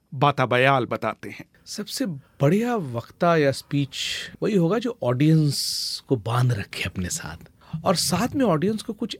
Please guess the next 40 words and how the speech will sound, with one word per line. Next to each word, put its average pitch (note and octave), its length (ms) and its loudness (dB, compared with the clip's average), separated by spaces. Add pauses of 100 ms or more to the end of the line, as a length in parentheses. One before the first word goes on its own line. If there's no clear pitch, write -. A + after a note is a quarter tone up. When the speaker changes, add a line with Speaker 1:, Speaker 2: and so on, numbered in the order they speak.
Speaker 2:
ऐसा B2 260 -2
दे A2 240 -4
दे A2 240 0 (440)
कि G3+ 120 -4
audience G3 400 2
अगले D#3+ 400 4
आधे C3 360 2
घंटे C3 300 0
कम A#2 160 -4
से A#2 140 -6
कम F2+ 200 -10 (380)
उस C3 100 -6
पे E3 100 0
सोचे। G#2+ 520 -6 (220)
बांधने C3+ 440 6
के C#3+ 80 2
लिए C#3+ 160 8
एक C3 120 2
शैली A#2 300 -2
चाहिए A#2+ 300 0
होगी, A#2+ 280 -2
style A#2 320 -4
चाहिए A2+ 280 -6
होगी, G#2+ 340 -8 (160)
शब्द C#3+ 380 2
चाहिए A#2+ 320 0
होंगे, A2 380 -4 (360)
vocabulary C3 520 4
होनी B2 260 0
चाहिए। B2 340 -6 (160)
Speaker 1:
महात्मा B3 360 4
गांधी G#3 360 6
ने B3 140 6
जो E3+ 140 6
भाषण E3+ 480 4
फरवरी G3 560 2
उन्नीस F#3+ 460 6
सौ F#3+ 200 2
सोलह A#3+ 480 4
में D3 200 0